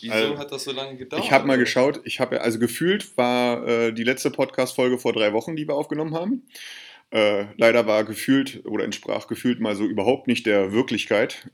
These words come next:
Speaker 2: Äh,
Speaker 1: Ja,
Speaker 2: es
Speaker 1: ja.
Speaker 2: war sozusagen mit Sommerbeginn. Äh, jetzt sind wir kurz vor Weihnachten im Grunde.
Speaker 1: Mhm.
Speaker 2: Ähm, super, haben wir toll gemacht. Äh, aber das war, also man muss auch wirklich sagen, wir haben auch wirklich,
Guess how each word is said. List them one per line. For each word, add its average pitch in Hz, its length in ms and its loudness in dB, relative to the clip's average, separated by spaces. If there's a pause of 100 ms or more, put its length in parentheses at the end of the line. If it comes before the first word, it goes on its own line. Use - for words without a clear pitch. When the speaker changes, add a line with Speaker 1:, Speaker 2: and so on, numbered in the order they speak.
Speaker 2:
Äh, 104 360 2
Speaker 1:
Ja, 147 160 -4 (220)
Speaker 2:
es 110 140 -6
Speaker 1:
ja. 113 60 -4
Speaker 2:
war 120 420 6
sozusagen 113 380 0
mit 113 140 2
Sommerbeginn. 120 800 2 (1300)
Äh, 110 240 2
jetzt 113 240 4
sind 127 160 2
wir 113 180 4
kurz - 280 6
vor 120 160 2
Weihnachten 135 380 4
im 147 120 2
Grunde. 156 300 4 (400)
Speaker 1:
Mhm. 117 380 -2
Speaker 2:
Ähm, 107 540 2 (120)
super, 156 420 2 (260)
haben 107 100 -6
wir 104 100 -2
toll 123 180 2
gemacht. 143 400 -4 (240)
Äh, 117 60 0
aber 113 720 4
das 113 240 2
war, 131 340 2
also 113 140 0
man 117 160 4
muss 139 120 4
auch 110 140 0
wirklich 123 240 -2
sagen, 117 300 0
wir 107 240 0
haben 117 240 2
auch - 180 -4
wirklich, 117 500 -2